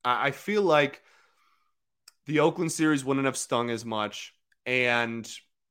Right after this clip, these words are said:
just in general, people wouldn't be holding on to hope that this team can be more than what we thought they were going to be going into the season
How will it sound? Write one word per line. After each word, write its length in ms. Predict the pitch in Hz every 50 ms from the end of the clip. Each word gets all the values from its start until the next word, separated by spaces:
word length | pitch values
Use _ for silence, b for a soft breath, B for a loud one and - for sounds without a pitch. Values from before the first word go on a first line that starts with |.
| _ _ _ _ -
just 240 | 151 196 240 233 -
in 300 | - 233 208 202 190 165
general, 560 | 123 135 151 147 143 139 139 131 127 120 117
people 400 | 117 - - 165 147 - 160 139
wouldn't 280 | 131 139 143 139 131 120
be 140 | 131 127 123
holding 440 | 120 - - 135 135 135 131 127 123
on 200 | 120 120 120 117
to 120 | 123 107
hope 360 | - - 123 117 117 110 113
that 160 | - 110 98
this 160 | 117 113 113 -
team 220 | - 127 117 110
can 220 | - 117 107 107
be 260 | 110 - - 117 120 117
more 500 | 113 110 113 113 113 113 113 113 110 110
than 220 | 104 110 107 110
what 180 | 110 107 101 117
we 100 | 113 104
thought 360 | - - 120 107 107 104 -
they 80 | 107
were 120 | 104 104 104
going 260 | 104 101 98 98 98
to 100 | - 98
be 180 | 95 101 101 92
going 240 | 107 98 98 98
into 220 | 98 98 - - 95
the 80 | 95
season 460 | - - - 104 104 101 117 120 131